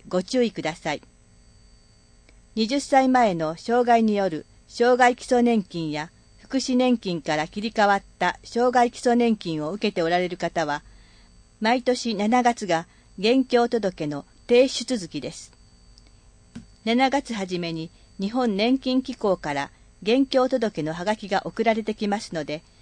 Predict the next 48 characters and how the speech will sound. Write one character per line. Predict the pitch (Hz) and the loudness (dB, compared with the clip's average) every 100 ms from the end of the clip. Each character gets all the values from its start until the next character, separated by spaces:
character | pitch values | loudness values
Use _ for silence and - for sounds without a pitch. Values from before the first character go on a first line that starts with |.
| - - | -20 -20
必 | - 247 | -14 0
要 | 269 262 | 4 4
事 | 240 | 2
項 | 240 196 160 | -2 0 0
を | 156 | -2
記 | - 190 | -4 -2
入 | 202 208 | 0 0
の | 190 175 | 0 -2
上、 | 165 165 - _ _ _ - | -2 -6 -8 _ _ _ -4
七 | 214 254 254 | 2 4 4
月 | 262 196 170 180 | 2 0 -4 -2
末 | 214 | -2
ま | 190 | -2
で | 170 147 | -2 -6
に | 151 - _ - | -8 -12 _ -18
市 | - 247 | -2 0
役 | 247 - | 0 -2
所 | - 156 | -4 -4
年 | 180 240 240 | 0 0 0
金 | 254 247 | -2 0
担 | 240 247 | 2 2
当 | 240 226 | 2 2
宛 | 214 | 2
て | 220 202 | 0 -4
に | 196 | -6
送 | - 220 233 | -4 -4 -4
付 | 220 | -6
し | - | -6
て | 208 | -6
く | 180 | -4
だ | 180 | -6
さ | - 165 | -4 -6
い。 | - _ _ - _ _ - - - - - - | -6 _ _ -20 _ _ -20 -20 -20 -20 -18 -4
な | 220 196 | 0 0
お、 | 175 - - - | -2 -10 -20 -10
診 | - 277 277 | 0 2 4
断 | 277 | 2
書 | 269 254 | 2 0
の | 247 | 0
提 | 254 254 | 2 2
出 | 254 233 | 2 -2
が | 220 226 | 0 -2
必 | - 233 | -6 0
要 | 240 214 | 2 2
な | 175 | -2
方 | 160 165 | -4 -4
に | 151 143 | -4 -6
は、 | 147 | -8